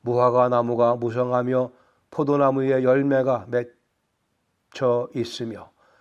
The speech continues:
감람나무에 소출이 있으며 밭에 먹을 것이 있으며 우리의 양이 있으며 외양간에 소가 있을 때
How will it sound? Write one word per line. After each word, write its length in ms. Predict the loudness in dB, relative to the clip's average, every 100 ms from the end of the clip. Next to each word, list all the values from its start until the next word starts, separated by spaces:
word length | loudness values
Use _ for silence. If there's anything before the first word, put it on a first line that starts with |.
| _
감람나무에 960 | -4 -4 0 0 0 0 -2 0 -2 -4
소출이 560 | -6 -10 -8 -8 -6
있으며 680 | -6 -8 -6 -4 2 2 0 -10 _ _ _ _ _ _ -4
밭에 440 | -4 -4 -2 0
먹을 320 | 2 2 2
것이 460 | 0 -2 -2 -8 -8 -10
있으며 560 | -8 -6 -6 -8 -10 -20 _ _ _ -6
우리의 500 | -2 0 -2 -4 -10 _ _ _ _ _ _
양이 360 | -2 0 0 -2
있으며 520 | -4 -6 -2 -2 -2 _ _ _
외양간에 800 | 0 2 2 -2 -2 0 0 -2 -6
소가 360 | -4 0 2
있을 420 | 0 -2 -6 -4
때 240 | -4 -6